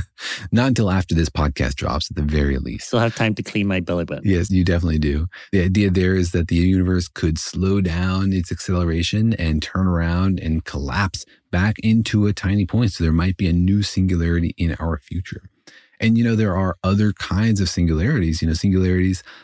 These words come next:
Speaker 1: are cases where things go infinite. So another potential future for the universe is something we call the Big Rip, where the acceleration of the universe doesn't slow down, but it continues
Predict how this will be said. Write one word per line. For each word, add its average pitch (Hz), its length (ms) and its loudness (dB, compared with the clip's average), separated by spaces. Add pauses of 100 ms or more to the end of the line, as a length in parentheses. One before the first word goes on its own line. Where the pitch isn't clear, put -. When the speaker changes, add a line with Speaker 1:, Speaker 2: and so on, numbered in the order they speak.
(100)
Speaker 1:
are 87 180 0
cases 87 460 -2
where 85 140 0
things 95 260 0
go 85 220 -2
infinite. 110 420 -2 (220)
So - 160 0
another 90 480 2 (180)
potential 107 480 0
future 107 380 0
for 90 100 -4
the 90 80 2
universe 87 400 0
is 87 100 -4
something 82 300 -2
we 76 80 -2
call 82 240 -2
the 78 100 -4
Big 85 320 -2
Rip, 73 400 -4 (460)
where 82 300 0
the 80 100 -2
acceleration 87 600 -2
of 82 60 0
the 82 40 0
universe 82 380 0
doesn't 127 320 0
slow 80 260 -2
down, 73 320 -2
but 80 140 -2
it 82 80 -4
continues 85 640 0